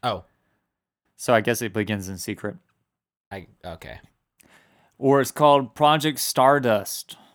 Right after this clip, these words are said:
Speaker 1: Galen Erso.
Speaker 2: Yeah, that's what the Death Star's called.
Speaker 1: Order sixty-six happens.
Speaker 2: Conqueror Mandalore.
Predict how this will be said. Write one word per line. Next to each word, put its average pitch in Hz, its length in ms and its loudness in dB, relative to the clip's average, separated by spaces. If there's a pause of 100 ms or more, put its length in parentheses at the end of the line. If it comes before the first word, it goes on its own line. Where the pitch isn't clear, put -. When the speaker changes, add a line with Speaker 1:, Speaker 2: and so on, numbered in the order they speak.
(1500)
Speaker 1:
Galen 98 300 -12
Erso. 90 340 -16 (540)
Speaker 2:
Yeah, - 160 -14 (300)
that's - 300 -20
what - 180 -16
the 110 60 -18
Death 113 180 -6
Star's 110 200 -8
called. 101 320 -4 (1700)
Speaker 1:
Order 123 180 -4
sixty-six 120 600 -10
happens. 113 800 -10 (720)
Speaker 2:
Conqueror 117 400 -4
Mandalore. 117 800 -4